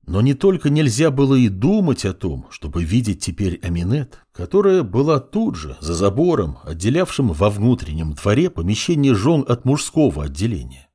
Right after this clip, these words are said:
Шамиль был уверен, что даже теперь, пока он слезал с лошади, Аминет с другими женами смотрела в щель забора.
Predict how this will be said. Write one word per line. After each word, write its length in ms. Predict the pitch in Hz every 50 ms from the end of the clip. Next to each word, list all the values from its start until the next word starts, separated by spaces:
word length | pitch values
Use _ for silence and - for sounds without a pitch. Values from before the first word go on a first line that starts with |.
| _ _
Шамиль 440 | - - - 101 95 98 92 78 73
был 220 | 73 85 85 90
уверен, 380 | 90 92 123 170 160 147 135 113
что 160 | - - 101
даже 260 | 90 95 80 92 95
теперь, 540 | - - 135 123 - - 156 151 123 87 -
пока 340 | - - 80 76 - 82 80
он 140 | 80 78
слезал 400 | - - - 98 90 82 82 76
с 120 | 76 - -
лошади, 520 | 98 135 165 - - 135 127 120 117 110 -
Аминет 420 | 90 82 87 92 117 160 165 123
с 120 | - 95 92
другими 400 | 95 113 131 120 92 85 80 85
женами 460 | 82 82 151 190 180 160 151 139 120
смотрела 580 | - - - 104 104 - 120 127 123 113 110 101
в 60 | -
щель 320 | - - - 117 76 67
забора. 500 | - - 80 101 110 - 65 60 - -